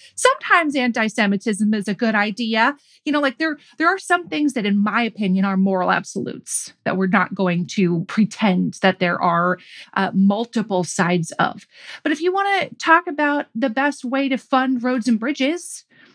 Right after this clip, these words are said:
if you wanna talk about what, uh, independent state legislature theory, uh, is and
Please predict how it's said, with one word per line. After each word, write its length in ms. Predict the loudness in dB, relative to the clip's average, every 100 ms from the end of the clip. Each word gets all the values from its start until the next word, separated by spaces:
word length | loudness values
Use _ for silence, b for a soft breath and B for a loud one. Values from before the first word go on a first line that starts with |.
| b
if 120 | 0
you 80 | 2
wanna 180 | 2 -4
talk 300 | -2 -2 0
about 320 | 0 0 0
what, 320 | 0 0 -2 -4 B B
uh, 140 | 0 2
independent 640 | 2 0 -4 -4 -2 -2
state 320 | -2 -2 -2 -2
legislature 640 | -4 -4 -4 -4 -2 -2
theory, 720 | -2 0 2 2 0 -2 -4 -2
uh, 220 | 0 0 -2
is 420 | -4 0 0 -2 -4
and 280 | -2 0